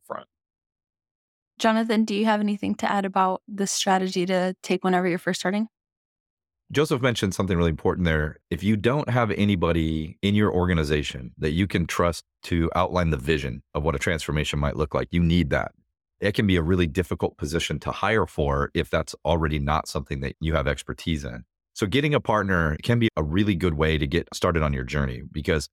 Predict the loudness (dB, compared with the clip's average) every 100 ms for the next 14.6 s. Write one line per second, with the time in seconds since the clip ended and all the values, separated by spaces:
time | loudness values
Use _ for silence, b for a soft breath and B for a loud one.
0 | -2 0 0 -2 -2 0 0 0 -2 0
1 | 0 0 0 0 0 0 0 0 0 -2
2 | -2 -2 0 0 -2 0 2 2 0 0
3 | -2 0 0 0 0 0 -2 -4 -2 -2
4 | -2 -2 -2 -4 -6 -8 -6 -4 -2 0
5 | 0 -4 -6 -2 0 0 0 0 0 -2
6 | -2 -2 -4 0 0 2 0 -4 _ _
7 | _ -4 -2 0 0 2 0 -2 -4 -2
8 | 0 2 0 0 0 0 0 2 0 -2
9 | -2 -2 -2 0 0 0 -2 -6 _ _
10 | -4 -2 0 -2 -2 -2 0 0 0 -6
11 | -12 -6 -4 -2 0 -2 -2 0 0 2
12 | 0 -2 -2 0 0 0 -2 -2 -2 0
13 | 2 0 -6 -6 2 2 2 -4 0 0
14 | 0 -2 0 2 2 0